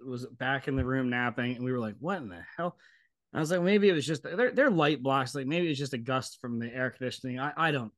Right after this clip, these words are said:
I don't, it could have been anything. At this point, I'm still not thinking this place is, you know, needs to be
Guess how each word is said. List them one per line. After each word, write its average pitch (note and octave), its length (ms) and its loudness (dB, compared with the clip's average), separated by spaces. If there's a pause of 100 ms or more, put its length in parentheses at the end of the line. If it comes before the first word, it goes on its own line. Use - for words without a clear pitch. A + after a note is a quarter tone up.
(160)
I D3+ 140 2
don't, A#2 160 -2
it C3+ 120 -8
could F#3 100 0
have D#3 100 0
been A#2+ 100 0
anything. A#2+ 440 -2 (460)
At D#3 120 0
this G#3 140 6
point, F3+ 260 4
I'm D3 80 0
still G3 280 2
not D3+ 220 2
thinking B2+ 480 -4 (260)
this C#3+ 160 -4
place C3+ 320 2
is, G#2 320 -8 (400)
you B2 160 -8
know, G#2 180 -6
needs C3 280 0
to C3+ 100 -10
be A2+ 280 -2